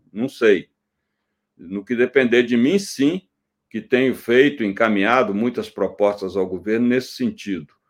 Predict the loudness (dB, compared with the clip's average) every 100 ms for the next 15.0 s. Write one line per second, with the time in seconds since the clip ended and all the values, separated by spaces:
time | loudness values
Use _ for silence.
0 | _ _ _ -2 -2 -2 -2 0 0 -2
1 | -4 4 6 6 4 2 0 2 6 8
2 | 6 0 -4 -4 0 -2 -4 -16 _ 0
3 | 2 2 4 2 0 0 2 -2 -6 -10
4 | -6 -6 -6 0 0 4 4 4 0 -14
5 | -16 _ _ _ _ _ -2 0 2 -2
6 | -2 -4 -2 -2 -6 -4 -4 -4 -6 4
7 | 6 6 4 0 0 -2 0 4 4 6
8 | 4 4 0 -2 -2 2 2 2 -2 -10
9 | -14 -8 -2 0 0 -2 -2 2 2 0
10 | -4 -6 -6 -4 -6 -2 2 2 2 0
11 | 2 0 -2 -4 _ _ -2 4 4 4
12 | 2 2 2 -2 -2 0 0 -2 -6 -6
13 | -8 -4 -2 0 2 0 0 -8 -6 0
14 | 2 2 0 0 -2 2 6 6 4 -2